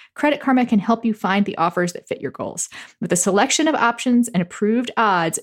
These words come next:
you have the power to make informed decisions. Credit Karma. Apply with confidence. Go to credit karma dot com slash podcast to learn more and find offers tailored just for you. That's credit karma dot com slash podcast.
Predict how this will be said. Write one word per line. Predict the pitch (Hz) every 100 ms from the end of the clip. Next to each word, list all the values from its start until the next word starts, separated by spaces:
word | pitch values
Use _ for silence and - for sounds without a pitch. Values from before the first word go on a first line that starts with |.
| -
you | 214 247
have | 254 240
the | 156
power | - 175 185 190 190
to | - 165
make | 170 190 - _
informed | 185 175 165 165 165 - -
decisions. | - 208 202 226 - - _ _ -
Credit | 202 196
Karma. | - 170 135 - _ _
Apply | - - 160
with | 156 156
confidence. | 156 156 143 - - _ - - - -
Go | 220
to | 202
credit | - 214 262
karma | - 247 262 247
dot | 185 196
com | - 202 175 196
slash | - 185 269 -
podcast | 311 269 240 208 214
to | - 185
learn | 196 226 262
more | 175 196
and | 185 180
find | 202 202 -
offers | 202 202 208 -
tailored | - 269 262 247 -
just | - 277 -
for | -
you. | 247 240 214 - - -
That's | 202 -
credit | - 262 302
karma | - 226 214 190
dot | 208 196
com | 226 190 185 -
slash | - 170 247 -
podcast. | 220 208 214 208 208